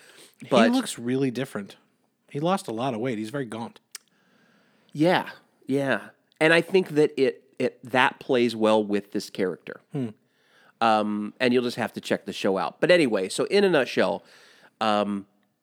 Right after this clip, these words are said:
Speaker 1: Dispatches from Elsewhere is this, it's a game, but we don't know if it's a game. Could be real.
Speaker 2: So
Speaker 1: Might
Speaker 2: they're
Speaker 1: be a game.
Speaker 2: hu-, hunting people or something?
Speaker 1: No.
Speaker 2: Oh,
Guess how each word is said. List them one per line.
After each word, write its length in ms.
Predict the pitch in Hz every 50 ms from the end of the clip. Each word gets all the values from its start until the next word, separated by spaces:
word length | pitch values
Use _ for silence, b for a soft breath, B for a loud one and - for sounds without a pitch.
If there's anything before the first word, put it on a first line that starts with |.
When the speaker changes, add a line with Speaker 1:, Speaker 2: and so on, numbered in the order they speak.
| _ _ _ _ _ _ _ _ -
Speaker 1:
Dispatches 460 | 123 139 147 139 - 147 135 - 135
from 160 | - - 127 117
Elsewhere 360 | 113 113 113 - 117 113 110
is 280 | 104 - 113 104 -
this, 400 | - 110 104 101 98 - - - _ -
it's 140 | - - -
a 60 | 107
game, 640 | 104 101 98 - 120 117 117 107 104 101 104 113 117 _ _ _ _ _ _ _ _ _ _ _ _
but 80 | - 104
we 120 | 104 110
don't 140 | 104 107 95
know 160 | 101 101 101 101
if 120 | 104 -
it's 140 | 135 120 -
a 40 | 131
game. 460 | 139 151 151 151 151 151 156 151 151 _ _ _ _
Could 160 | - 113 98
be 120 | 92 101 95
real. 560 | 98 117 135 139 139 135 131 127 127 127 127 _ _ -
Speaker 2:
So 80 | - 143
Speaker 1:
Might 100 | 131 131
Speaker 2:
they're 60 | 117
Speaker 1:
be 60 | 113 123
a 40 |
game. 380 | 120 135 135 135 135 135 131 131
Speaker 2:
hu-, 40 | 131
hunting 320 | 131 131 135 120 151 143 127
people 300 | - 156 151 143 - 151
or 140 | 151 147
something? 500 | 139 - 156 151 143 160 156 156 151 151 147 _ _ _
Speaker 1:
No. 580 | - 135 139 147 147 165 175 165 131 104 95 -
Speaker 2:
Oh, 40 | -